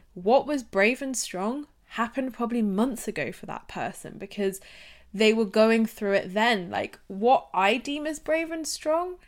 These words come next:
is almost, like, after all of that. It's like the moving forward. It's the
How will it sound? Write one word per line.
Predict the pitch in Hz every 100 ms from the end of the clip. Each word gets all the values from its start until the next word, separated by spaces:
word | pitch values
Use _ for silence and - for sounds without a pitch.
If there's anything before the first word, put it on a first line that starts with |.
| _ -
is | 247
almost, | 359 392 381
like, | 359 - -
after | 220 302 - 233
all | 208 185
of | 185
that. | 165 147 - -
It's | 233 226
like | 294 294 -
the | 247
moving | 254 277 269 240
forward. | 233 - 247 185 -
It's | 170 -
the | - 226